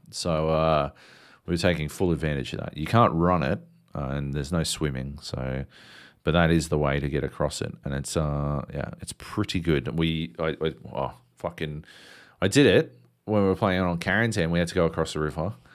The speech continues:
Had a full transport truck, and, uh, everyone, everyone, including Johnny Bravo, jumped out as soon as I drove it into the river, thinking I was, like, pranking them, and then I just drove up the other bank,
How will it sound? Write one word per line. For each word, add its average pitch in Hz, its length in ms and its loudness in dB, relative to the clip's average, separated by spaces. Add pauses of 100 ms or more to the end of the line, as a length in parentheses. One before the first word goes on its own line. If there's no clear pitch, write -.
(300)
Had 98 160 2
a 92 60 4
full 117 400 0
transport 117 640 -2
truck, - 400 -6 (560)
and, 82 380 -2
uh, 85 440 6
everyone, 87 540 2 (180)
everyone, 107 800 4
including 110 560 4
Johnny 101 260 2
Bravo, 90 600 4 (680)
jumped 98 380 2
out 92 300 4
as 85 120 0
soon 92 160 0
as 87 100 2
I 87 100 4
drove 85 280 4
it 80 80 2
into 82 160 2
the 80 120 0
river, 78 360 -2 (320)
thinking 87 340 -2
I 82 160 0
was, 76 200 -2
like, 76 360 -6 (800)
pranking 104 460 0
them, 214 220 -2 (760)
and 87 80 0
then 85 140 4
I 82 60 4
just 76 180 -2
drove 73 260 4
up 76 140 2
the 78 100 2
other 73 160 0
bank, - 380 -6